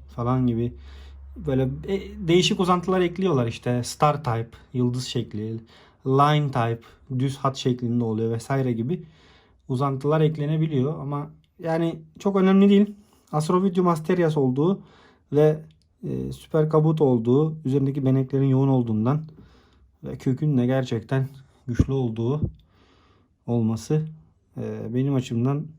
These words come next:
çok yeterince doyurucu bu bitki açısından ve boyutu çok iyi bir anaç. İyi bakarsam ona muhtemelen bu yaz çok fazla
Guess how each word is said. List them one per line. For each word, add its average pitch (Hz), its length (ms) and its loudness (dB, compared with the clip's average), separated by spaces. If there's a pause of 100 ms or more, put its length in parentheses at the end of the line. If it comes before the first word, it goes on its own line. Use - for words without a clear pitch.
(160)
çok 139 240 -4
yeterince 131 680 0 (300)
doyurucu 127 600 2 (120)
bu 120 120 -2
bitki 113 280 -6
açısından 110 380 -8
ve 127 140 0
boyutu 123 460 2 (240)
çok 113 160 -10
iyi 123 140 0
bir 131 60 0
anaç. 113 440 -4 (1700)
İyi 131 200 4
bakarsam 139 560 2
ona 123 200 2
muhtemelen 131 600 -2
bu 131 60 2
yaz 127 240 -2
çok - 180 -6
fazla 123 380 -6